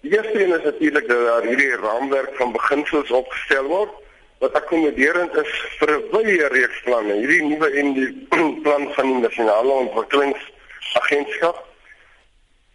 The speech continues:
Dit kan nou gedoen word, aandele skemas, saamboer skemas, verskillende modelle van simbiotiese saamboer tussen kommersiële boere en opkomende boere. Ek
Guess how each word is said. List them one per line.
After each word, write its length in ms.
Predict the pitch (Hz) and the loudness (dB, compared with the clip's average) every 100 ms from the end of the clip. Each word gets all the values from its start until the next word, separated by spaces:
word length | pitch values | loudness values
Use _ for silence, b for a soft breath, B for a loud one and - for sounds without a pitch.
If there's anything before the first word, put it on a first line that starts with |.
| - | -2
Dit 160 | 160 160 | -2 0
kan 160 | 175 | 2
nou 360 | 160 147 156 - | 2 2 0 0
gedoen 360 | 147 139 143 | 0 2 2
word, 220 | 143 135 139 147 | 2 0 0 0
aandele 460 | 151 151 139 139 | 2 2 2 -2
skemas, 480 | - - 135 127 123 - | -4 0 0 2 -2 0
saamboer 440 | 139 143 135 135 | 0 2 0 -2
skemas, 480 | - - 131 120 120 | -2 0 0 0 -2
verskillende 640 | - - 196 220 214 185 123 - - _ - | -10 -4 -2 0 0 -2 -4 -14 -20 _ -2
modelle 680 | 127 120 101 113 127 120 107 B B B - | 0 0 0 0 0 -4 -6 B B B -2
van 140 | 127 - | -2 0
simbiotiese 1040 | 139 131 127 117 131 143 160 - 147 123 117 - - - - | -2 0 0 2 2 2 0 0 0 0 -2 -8 -20 -18 -4
saamboer 640 | 156 147 143 120 123 127 123 | 0 2 0 0 0 0 -2
tussen 280 | 120 - 117 | -6 -2 -2
kommersiële 760 | - 113 107 - 107 104 113 120 | 2 2 2 0 -2 0 2 0
boere 380 | 101 117 117 107 - - b b b - | 0 2 2 2 -2 -20 b b b -2
en 140 | 120 | 2
opkomende 640 | 117 - 156 160 156 135 117 | 2 0 0 2 2 2 2
boere. 320 | 110 101 - | 2 2 0
Ek 140 | - | -4